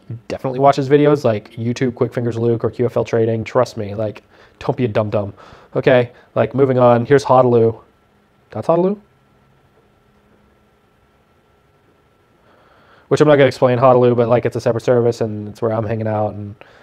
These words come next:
really it should be the one that, you know, you'll wanna be using. Um, man, they've just got so many lines. I don't know. It, like,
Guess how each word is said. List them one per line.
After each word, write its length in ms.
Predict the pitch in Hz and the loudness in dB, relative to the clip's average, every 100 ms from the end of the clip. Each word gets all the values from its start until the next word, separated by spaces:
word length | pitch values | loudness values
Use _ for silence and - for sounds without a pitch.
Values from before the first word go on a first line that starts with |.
| _ _ _ _ _ - | _ _ _ _ _ 0
really 300 | 147 147 131 | 4 6 4
it 20 | |
should 180 | - 127 | 0 -2
be 80 | |
the 80 | 123 | -2
one 160 | 117 117 | 0 -2
that, 140 | 117 120 117 - | -4 -8 -18 -10
you 120 | 127 | -8
know, 60 | |
you'll 220 | 113 113 117 | -6 -6 -6
wanna 140 | 117 | -6
be 80 | 110 | -6
using. 340 | 117 113 110 - _ _ _ _ _ - | -6 -8 -10 -14 _ _ _ _ _ -8
Um, 360 | - 131 127 120 _ _ _ _ _ _ - | -4 -2 -2 -6 _ _ _ _ _ _ -12
man, 140 | 156 120 | -10 -10
they've 120 | 117 | -12
just 180 | 147 - | -14 -12
got 100 | 123 | -14
so 200 | - 147 | -10 -10
many 140 | 131 | -10
lines. 460 | 123 139 135 120 - | -8 -6 -6 -8 -4
I 100 | 143 | 0
don't 220 | 139 127 | 0 -2
know. 60 | 151 | -6
It, 380 | 143 143 - | -8 -14 -14
like, 280 | - 143 139 | -2 -2 -2